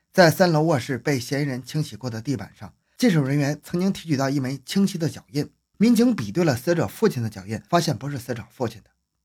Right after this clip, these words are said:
这个脚印是独立对称的三角形鞋底的花纹，分析鞋印应该是属于一种年轻人穿的休闲鞋之类的，排除了死者父亲留下的可能性，而这枚鞋印最可能是属于嫌疑人的。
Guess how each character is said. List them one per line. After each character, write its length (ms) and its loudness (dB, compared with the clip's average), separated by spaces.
这 120 0
个 80 4
脚 220 -2
印 240 -4
是 160 0
独 220 -2
立 160 2
对 280 0
称 220 0
的 180 -4
三 300 2
角 220 -6
形 260 -4
鞋 260 0
底 120 -10
的 100 -20
花 240 2
纹， 260 -6
分 160 4
析 140 0
鞋 200 0
印 160 2
应 140 4
该 80 6
是 100 0
属 180 -6
于 100 -4
一 40 0
种 220 -8
年 200 -2
轻 140 2
人 160 -2
穿 220 -2
的 200 -2
休 220 2
闲 220 -4
鞋 200 -8
之 140 -8
类 160 -4
的， 60 -20
排 160 6
除 100 2
了 140 2
死 180 -4
者 140 -2
父 160 -4
亲 100 -8
留 120 -6
下 160 -4
的 60 -8
可 120 -16
能 160 -10
性， 180 -6
而 140 2
这 160 0
枚 120 2
鞋 200 0
印 260 -2
最 180 2
可 140 -10
能 160 -6
是 220 -6
属 340 -4
于 160 -2
嫌 320 -4
疑 60 -4
人 220 -8
的。 140 -14